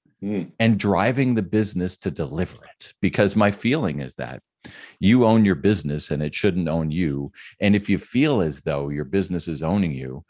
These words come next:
Speaker 2: well, you gotta flip that so that your business is actually the foundation underneath the life that you want to live.
Speaker 1: Wow.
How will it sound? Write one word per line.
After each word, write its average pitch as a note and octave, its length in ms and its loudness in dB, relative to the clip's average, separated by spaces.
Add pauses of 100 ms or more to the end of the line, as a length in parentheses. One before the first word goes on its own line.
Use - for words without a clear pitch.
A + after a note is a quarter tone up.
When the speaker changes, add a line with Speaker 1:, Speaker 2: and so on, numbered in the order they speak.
(180)
Speaker 2:
well, G2 120 4
you F#2+ 120 6
gotta A2+ 260 4
flip - 380 -2
that D2 320 -2
so G2+ 140 -2
that F#2 220 2
your F#2 120 -2
business A2+ 520 -2
is - 200 -12
actually G#2 420 -2
the F2+ 120 0
foundation F#2 760 0
underneath F#2+ 540 0
the - 100 -4
life D#2+ 260 -4
that F2 140 -8
you D#2 100 -6
want D2 280 -4
to D2 80 -4
live. E2+ 200 4
Speaker 1:
Wow. D#2+ 520 2